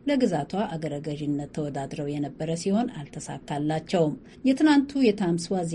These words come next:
ድል በዩናይትድ ስቴትስ ምክር ቤት ሪፐብሊካን ፓርቲው ያለውን ጠባብ የብዙሃን መቀመጫ ብልጫ ይበልጡን ያጠበዋል። ማዚ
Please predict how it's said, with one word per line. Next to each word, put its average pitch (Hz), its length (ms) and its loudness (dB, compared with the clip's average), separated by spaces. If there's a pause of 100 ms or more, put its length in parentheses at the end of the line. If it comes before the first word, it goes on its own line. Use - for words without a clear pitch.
ድል 233 240 4
በዩናይትድ 170 640 0
ስቴትስ 208 360 -2
ምክር 208 280 0
ቤት 269 300 0 (120)
ሪፐብሊካን 185 680 -2
ፓርቲው 202 520 0
ያለውን 156 520 0
ጠባብ 196 480 -2
የብዙሃን 151 500 -2
መቀመጫ 185 440 -4 (300)
ብልጫ 214 280 -4 (280)
ይበልጡን 185 600 0 (140)
ያጠበዋል። 156 840 -2 (420)
ማዚ 190 280 0